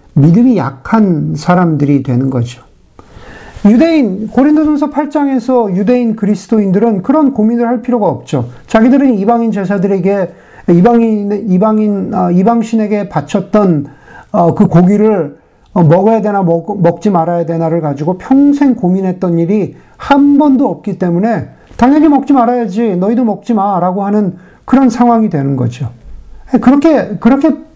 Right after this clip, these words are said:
바뀌고, 어, 그 처지가 언제든 변화될 수, 어, 있다라고 하는 겁니다.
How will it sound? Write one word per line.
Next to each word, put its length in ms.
바뀌고, 880
어, 560
그 140
처지가 680
언제든 640
변화될 500
수, 540
어, 220
있다라고 1300
하는 220
겁니다. 440